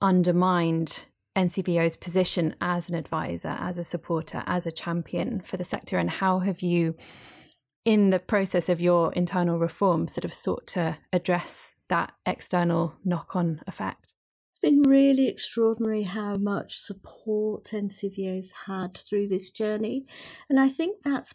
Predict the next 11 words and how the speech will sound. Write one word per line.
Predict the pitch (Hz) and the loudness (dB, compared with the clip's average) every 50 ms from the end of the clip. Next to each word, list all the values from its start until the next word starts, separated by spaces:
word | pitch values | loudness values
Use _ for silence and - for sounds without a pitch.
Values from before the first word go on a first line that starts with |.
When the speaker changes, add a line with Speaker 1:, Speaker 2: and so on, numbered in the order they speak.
| _ _ - | _ _ -4
Speaker 2:
based | 214 208 208 214 214 - - - - | 0 0 0 0 -2 -4 -6 -6 -6
on | 214 196 202 202 202 | -4 -2 -2 -2 -2
the | 196 208 208 202 202 202 202 202 196 - _ _ _ _ _ _ _ _ _ _ _ _ _ _ - | -2 -2 -2 0 0 0 -2 -2 -6 -10 _ _ _ _ _ _ _ _ _ _ _ _ _ _ 0
openness | 254 254 247 - - - - 180 202 190 185 185 196 - - - - - - - - - - - _ - | 2 2 2 0 -4 -8 -4 -2 -2 0 0 -2 -4 -6 -8 -10 -10 -8 -8 -8 -8 -10 -12 -16 _ -4
with | 202 214 202 185 190 - | 2 2 2 2 2 0
which | 208 196 - - - - | 0 0 0 -2 -2 -2
we've | 220 190 185 | -2 -2 -2
gone | - - 190 190 190 | -2 -2 -2 0 -2
on | 190 185 190 190 | -2 -2 -2 -2
the | 185 | -2
journey. | 185 - 208 202 202 196 208 214 220 220 - | -4 -4 -4 -2 0 0 0 -2 -4 -6 -8